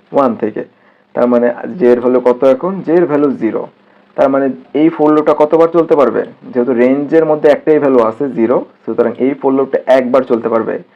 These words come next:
সে একবার চলে, তাকে আমি কি কাজ দিয়েছি? এই for লুপটা যখন একবার চলবে, তখন আমি তাকে কাজ দিয়েছি যে আয়ের ভ্যালুটা প্রিন্ট করো।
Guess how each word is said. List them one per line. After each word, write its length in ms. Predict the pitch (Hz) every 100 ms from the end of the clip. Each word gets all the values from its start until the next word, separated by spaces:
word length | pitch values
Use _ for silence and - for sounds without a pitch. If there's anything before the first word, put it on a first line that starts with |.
| _ _ -
সে 60 | 143
একবার 420 | 131 143 147 170
চলে, 280 | 170 170 156
তাকে 200 | 147 131
আমি 140 | 139 139
কি 180 | 170
কাজ 200 | 165 160 147
দিয়েছি? 420 | 131 113 - 110
এই 120 | 120 131
for 200 | 131 135
লুপটা 240 | 135 139
যখন 200 | 135 139
একবার 300 | 120 120 143
চলবে, 340 | 143 160 147 117
তখন 220 | 110 131
আমি 140 | 127
তাকে 180 | 127 131
কাজ 280 | 139 113 120
দিয়েছি 340 | 127 131 139 127
যে 200 | 160 233 - _ _ _ -
আয়ের 400 | 135 156 180 185
ভ্যালুটা 320 | 143 143 135
প্রিন্ট 280 | 127 120 113
করো। 220 | 110 107